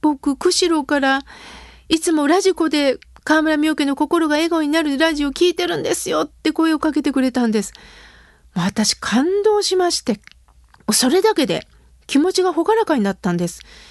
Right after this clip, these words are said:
胃が痛いの忘れました。ああ、その時思ったんです。ああ、血がこう巡ってきたんだな。もちろん体のマッサージも大切だけれども、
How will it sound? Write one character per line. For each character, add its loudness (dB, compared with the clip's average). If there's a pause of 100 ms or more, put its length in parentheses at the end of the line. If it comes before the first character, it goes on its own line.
(300)
胃 4
が 4
痛 0
い 2
の 0
忘 0
れ 4
ま 0
し -10
た。 -6 (720)
あ 4
あ、 0
そ 0
の 0
時 -2
思 2
っ -8
た -2
ん 0
で 2
す。 0 (140)
あ 0
あ、 -10 (160)
血 -2
が 0
こ 0
う -2
巡 0
っ -8
て -2
き -10
た 0
ん -2
だ 0
な。 0 (640)
も -2
ち 2
ろ 2
ん -2
体 -2
の 0
マ 0
ッ -4
サ -2
ー 0
ジ -2
も -2
大 -2
切 -6
だ -2
け -2
れ -2
ど -2
も、 2